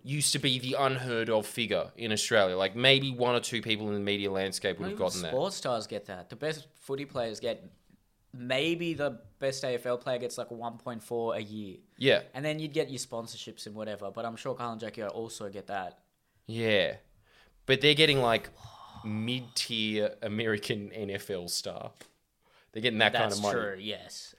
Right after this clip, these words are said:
Speaker 2: yes.
Speaker 1: But, s-, dude,
Speaker 2: For Australia, that's
Speaker 1: for
Speaker 2: good.
Speaker 1: Australia.
Speaker 2: And, and an N F L star has, what, ten, fifteen years max. They can keep go-, they're, what, are they in their
Speaker 1: Until they're
Speaker 2: fifties?
Speaker 1: dead.
Speaker 2: Are they in their forties or fifties?
Speaker 1: Forties.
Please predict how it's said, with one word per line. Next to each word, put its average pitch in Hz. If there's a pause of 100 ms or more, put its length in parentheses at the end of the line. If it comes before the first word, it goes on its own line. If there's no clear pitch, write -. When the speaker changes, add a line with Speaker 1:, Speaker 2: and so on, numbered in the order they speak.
Speaker 2:
yes. 90
Speaker 1:
But, 226
s-, - (260)
dude, - (140)
Speaker 2:
For 131
Australia, 120
that's 113
Speaker 1:
for 131
Speaker 2:
good. 135
Speaker 1:
Australia. 107
Speaker 2:
And, 147
and 139
an 139
N 151
F 135
L 143
star 117
has, 113 (140)
what, 117
ten, 113
fifteen 120
years 113
max. 107 (540)
They 135
can 202
keep 110
go-, 104
they're, 117 (380)
what, 120
are 117
they 113
in 117
their 107
Speaker 1:
Until 131
they're 185
Speaker 2:
fifties? 170
Speaker 1:
dead. 208
Speaker 2:
Are -
they 135
in 139
their 135
forties 165
or 151
fifties? -
Speaker 1:
Forties. 95